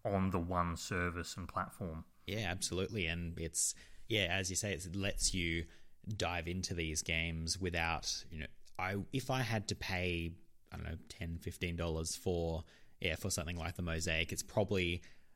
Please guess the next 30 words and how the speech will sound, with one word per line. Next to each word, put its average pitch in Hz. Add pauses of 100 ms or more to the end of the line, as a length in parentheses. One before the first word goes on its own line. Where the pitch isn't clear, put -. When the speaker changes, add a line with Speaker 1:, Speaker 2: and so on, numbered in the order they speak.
(280)
Speaker 2:
it'd 117
be 110
a 107
hard 104
sell 87
for -
me 87
to 87
say, 87
"Hey, 110 (160)
Speaker 1:
Mm. 87 (140)
Speaker 2:
pay 98
this 95
money 90
and 87 (240)
feel 90
bad 87
about 82 (160)
playing 92
it." 85
It's -
like, 92
it's 104
not 135 (100)
a 185
Speaker 1:
<laughs> -
Speaker 2:
great 107
sales 147
pitch, 78
but 92